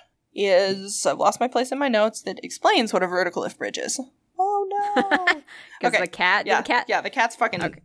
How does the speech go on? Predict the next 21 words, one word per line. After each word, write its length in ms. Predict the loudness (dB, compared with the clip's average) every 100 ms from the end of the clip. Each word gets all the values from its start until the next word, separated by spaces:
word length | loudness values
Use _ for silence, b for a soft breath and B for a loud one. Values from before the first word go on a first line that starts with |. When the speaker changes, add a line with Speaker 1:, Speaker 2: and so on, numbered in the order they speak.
| -8
Speaker 1:
stressing 380 | 2 2 2 -2
me 100 | -2
out. 180 | -2 -4 B B B 0
Um, 320 | 2 2 -4 _
okay, 280 | -2 0 -2 -6 0
so 260 | 2 2 2 -2 -4 0
<laughs> 840 | 0 2 2 2 0 0 -2 0
just 200 | -2 0
pushed 220 | -2 -2
him 80 | -2
off 180 | -4 -4
the 100 | -8
desk. 440 | 0 0 0 -4 -8 B B -20 _
So 180 | -6 2
vertical 360 | 2 2 4
lift 240 | 4 2 2
bridge 440 | 2 2 -2 -8 -12
has, 460 | 0 4 6 4 0
like, 360 | 2 0 -2 b b _ -8
two 580 | -2 -2 -2 -4 -4 -4 _ _ _
cent-, 360 | -4 2 2